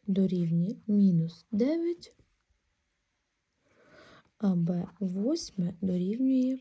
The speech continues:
п'ятнадцять. Знов, щоб знайти Q, ми маємо Б восьме, наступний, поділити на попередній. Знов на ціло не ділиться, записали дробом.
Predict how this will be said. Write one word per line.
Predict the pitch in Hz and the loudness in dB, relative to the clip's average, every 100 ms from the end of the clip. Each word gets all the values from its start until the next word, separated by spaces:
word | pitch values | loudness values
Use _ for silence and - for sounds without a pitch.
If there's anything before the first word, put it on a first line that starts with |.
| - - | -10 -4
п'ятнадцять. | 180 180 190 190 - 180 175 165 - - | -2 -2 -4 -8 -6 -2 -2 -6 -14 -4
Знов, | 214 220 175 | 2 4 2
щоб | - 196 | -2 -2
знайти | 190 185 170 180 | 0 0 -4 -8
Q, | 170 - - 285 330 | -10 -16 -6 -4 0
ми | 240 | 2
маємо | 185 180 180 170 170 | 2 0 0 0 0
Б | 170 165 175 | 0 -2 -2
восьме, | 160 160 156 - 226 294 285 | -2 -4 -4 -4 -4 -2 -2
наступний, | 247 247 - 269 - 269 - - - - - - - - | -2 -2 -8 -10 -6 -8 -8 -18 -20 -20 -18 -18 -20 -2
поділити | 247 208 208 190 220 - - 196 | -2 4 4 6 4 0 0 2
на | 175 | 2
попередній. | 170 185 170 180 175 170 175 180 | -4 -8 -6 -2 0 -2 -2 -4
Знов | 175 196 180 | 2 4 4
на | 185 180 | 0 -2
ціло | - 185 | -4 -2
не | 185 | 0
ділиться, | 180 185 180 175 - | 0 0 -2 -4 -8
записали | 185 - 185 - 175 170 170 | -8 -6 -8 -4 -2 0 -2
дробом. | 160 175 160 160 160 226 339 | -4 -6 -4 -4 -2 -2 -2